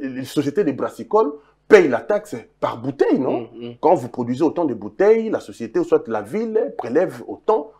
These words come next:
Speaker 1: sur chacune des bouteilles. C'est comme, euh, chez nous en télécommunication,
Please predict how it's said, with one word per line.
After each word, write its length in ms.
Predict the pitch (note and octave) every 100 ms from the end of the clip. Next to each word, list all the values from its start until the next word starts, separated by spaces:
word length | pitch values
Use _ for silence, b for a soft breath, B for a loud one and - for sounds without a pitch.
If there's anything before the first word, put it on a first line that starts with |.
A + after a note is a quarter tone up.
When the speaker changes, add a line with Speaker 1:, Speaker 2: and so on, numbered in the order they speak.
| _
Speaker 1:
sur 200 | - A2+
chacune 340 | - - G#3+
des 60 | B2+
bouteilles. 440 | G#2 F#2+ G#2+ F#2 - _ _
C'est 240 | - A2+ -
comme, 360 | B3+ D#4 B3+ -
euh, 300 | A#2+ A#2+ A#2
chez 200 | A2+ -
nous 140 | C#3+ C#4+
en 80 | A#2+
télécommunication, 720 | A2+ A2 A2 G2+ G#2 -